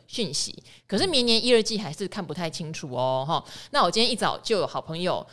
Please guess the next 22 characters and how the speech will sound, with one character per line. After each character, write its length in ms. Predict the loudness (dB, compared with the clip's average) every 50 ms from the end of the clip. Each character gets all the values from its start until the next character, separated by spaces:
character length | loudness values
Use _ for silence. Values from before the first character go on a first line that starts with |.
| -20 -20 _
呃， 180 | -10 -8 -6 -6
也 80 | -4 -2
跟 140 | 0 2
我 100 | 2 2
联 240 | 2 0 -2 -2 0
络， 180 | 2 2 2 2
就 120 | 0 -2
说 120 | -2 -2 0 0
：“哎， 160 | 0 0 -2 -4 -12 -10
听 160 | -4 -4 0
说 160 | 2 2 2
某 280 | 2 2 2 2 2 0
驱 200 | -4 -4 -4 0
动 100 | 0 2
I 100 | 2 0
C 120 | 0 0
大 360 | -2 0 -2 0 0 -2 -2
厂 300 | -2 0 -2 -2 -2 -4 -6 -14 -18 -18 -10 -4
有 200 | 0 0 0 2
大 300 | 4 4 6 6 6 4
利 260 | 4 2 2 0 -2
多。” 480 | -4 -2 0 2 2 4 2 0 0